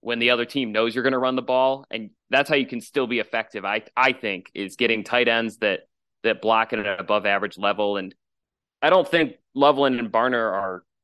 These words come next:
subpar blockers, but I think both of them would tell you or tell us that they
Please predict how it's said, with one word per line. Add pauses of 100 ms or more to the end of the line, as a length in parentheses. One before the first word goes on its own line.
(100)
subpar
blockers, (500)
but
I
think
both
of
them
would
tell (120)
you (380)
or
tell
us (680)
that
they